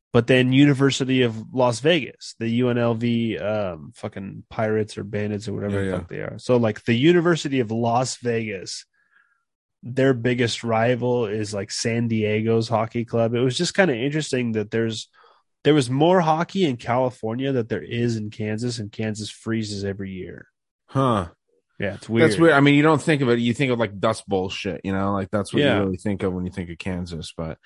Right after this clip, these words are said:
Speaker 1: Yeah,
Speaker 2: that's
Speaker 1: for
Speaker 2: wild,
Speaker 1: sure.
Speaker 2: dude. I mean, yeah, no, hockey, hockey is interesting, and when people get into it, it's got, like, the, the most fanatic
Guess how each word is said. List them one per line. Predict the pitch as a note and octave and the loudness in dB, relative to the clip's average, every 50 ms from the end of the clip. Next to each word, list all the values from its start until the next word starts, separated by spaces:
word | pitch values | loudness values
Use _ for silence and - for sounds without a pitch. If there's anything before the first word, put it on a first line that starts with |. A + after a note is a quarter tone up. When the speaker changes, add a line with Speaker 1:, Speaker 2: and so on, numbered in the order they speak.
| - | -6
Speaker 1:
Yeah, | A2+ A#2 C3 C#3 | 0 0 2 2
Speaker 2:
that's | B2+ A2 | 2 0
Speaker 1:
for | - F#3+ | 2 4
Speaker 2:
wild, | G3+ G#3 G#3+ G3+ F3+ C3 | 4 6 6 6 4 4
Speaker 1:
sure. | C3+ C#3+ | 4 6
Speaker 2:
dude. | C#3+ C#3+ | 6 4
I | C#3+ | 4
mean, | D3 D3 D3 C#3 C#3 C#3 _ _ _ _ _ - | 4 2 2 2 0 -4 _ _ _ _ _ 4
yeah, | F3+ F3+ D#3 | 4 4 6
no, | E3+ F#3 F#3 D#3 | 4 2 0 0
hockey, | - - G3 A3+ C4+ C4+ - C4+ A3+ F#3 D#3 | -2 -4 -4 -2 -2 -2 -4 -4 -4 -4 -6
hockey | - - E3+ F#3+ G#3+ A3 - G#3+ | -6 -8 -6 -6 -6 -6 -4 -4
is | G3 F3+ E3 | -4 -4 -4
interesting, | - - F#3 G3+ F#3 - F#3+ D#3+ - - D#3+ D3 C#3+ | -4 -2 -2 -2 0 0 0 0 0 0 2 2 2
and | C#3+ C3+ C3+ C3+ | 4 4 4 4
when | C3 B2+ | 2 2
people | - - - F#3+ F#3 - F3 D#3 D3 | -2 -4 -8 -8 -6 -4 -2 -2 2
get | C3+ D3 C3+ | 2 2 4
into | C#3 C#3+ D3+ D#3 D3 - C#3+ B2+ | 4 2 0 -2 -2 0 0 0
it, | A#2 A#2 | 0 0
it's | A#2+ - | -2 -4
got, | - E3 D#3+ D#3 | -2 0 0 2
like, | A#2 - - - - | 2 0 -2 0 2
the, | - C3+ B2+ B2+ C3 - A#2 | 2 4 4 4 0 -4 -6
the | A2 B2 A#2+ A#2 | -4 -2 -2 0
most | A#2 B2 B2+ B2+ A#2 - - | 0 0 0 0 -2 -4 -6
fanatic | - B2+ A#2 A2+ A2 A2 A2+ A#2+ A#2+ A#2+ G#2+ - - - | -4 -4 -2 -2 0 0 0 0 0 0 -2 -4 -8 -16